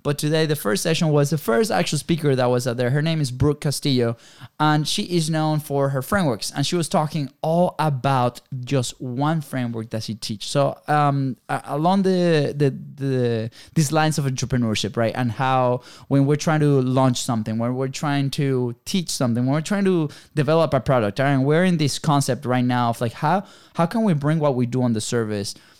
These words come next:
to people that might not be able to afford a service like the one that we provide, but they still need the help, right? And, uh,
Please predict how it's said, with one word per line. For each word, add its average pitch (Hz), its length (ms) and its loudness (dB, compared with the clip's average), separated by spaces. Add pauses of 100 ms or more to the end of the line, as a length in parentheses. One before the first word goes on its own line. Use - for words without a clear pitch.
(140)
to 139 200 -2
people 170 300 -6
that 139 460 0
might 147 460 -2
not 175 80 -4
be 175 80 -2
able 165 160 0
to 143 60 0
afford 156 580 2
a 127 80 -2
service 123 380 -4
like 120 120 -4
the 123 80 -6
one 120 140 -2
that 110 160 -2
we 110 60 -4
provide, 117 500 -2
but 139 260 -4
they 156 60 -6
still 202 380 -2
need 175 320 0
the 123 80 -6
help, 127 320 -8
right? 131 200 0
And, 131 200 0
uh, 123 240 0